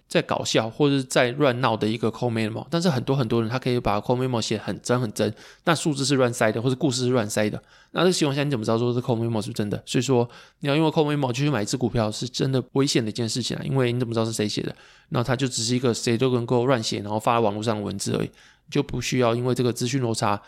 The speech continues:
或者说预期能够得到资讯落差去做一个任何的交易决策，因为这个是危险的事情啊，因为连机构都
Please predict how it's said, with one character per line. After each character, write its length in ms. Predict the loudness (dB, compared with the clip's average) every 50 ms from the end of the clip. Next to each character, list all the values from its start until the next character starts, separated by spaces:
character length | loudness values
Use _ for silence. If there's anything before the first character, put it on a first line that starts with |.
| -18 -20 _ 0
或 80 | 0
者 20 | 2
说 160 | 2 2 2 2
预 100 | 2 0
期 160 | 2 0 0
能 80 | -2 0
够 100 | 0 0
得 120 | 2 2
到 100 | 2 2
资 180 | 2 0 0 0
讯 140 | 0 0 2
落 140 | 0 0 0
差 240 | 2 0 0 0
去 640 | -2 -4 -2 0 0 0 2 0 0 -2 -4 -6 -10 _ _
做 160 | 2 2 2
一 20 |
个 180 | 4 4 2 2
任 140 | 2 2 2
何 160 | 2 2 2
的 240 | 2 4 2 2 2
交 220 | 2 2 2 2 2
易 20 |
决 160 | 2 -2 -4
策， 220 | -2 -2 -2 -4 -2 -2
因 80 | -2 0
为 60 | 0
这 100 | 0 0
个 80 | 0 2
是 80 | 4
危 160 | 4 2 2
险 160 | 2 -2 -4 -4
的 80 | -4
事 160 | -4 -4 -4
情 160 | -4 -4 -6 -8
啊， 80 | -8 -6
因 80 | -2 0
为 80 | 0 0
连 180 | 2 0 0
机 140 | 0 -2 0
构 120 | 2 2
都 220 | 2 4 2 2